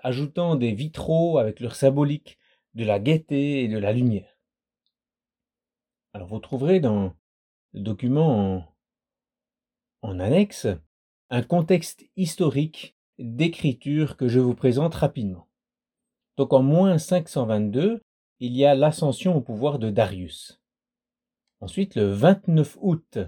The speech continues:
cinq cent vingt, le premier oracle d'Agée appelant à la reconstruction du temple.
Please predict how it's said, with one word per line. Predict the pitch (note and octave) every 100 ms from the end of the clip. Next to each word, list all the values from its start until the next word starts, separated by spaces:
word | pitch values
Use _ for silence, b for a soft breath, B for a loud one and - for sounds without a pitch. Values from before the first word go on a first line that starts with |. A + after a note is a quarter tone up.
| - _
cinq | - D#3
cent | - A#2 G2
vingt, | G#2+ D#3 G3+ - _ _ _ _ _ _ _ _ -
le | C#3+
premier | - - F3+ D#3+
oracle | C3+ G2 G#2+ B2 C3+ A2
d'Agée | B2+ C3+ G#2 G#2+ A#2+ _
appelant | G#2+ G2+ C3+ C#3
à | G#2+
la |
reconstruction | F#2 D3+ D#3 A#2+ - G#2 -
du | C#3 G2
temple. | - E2 _ _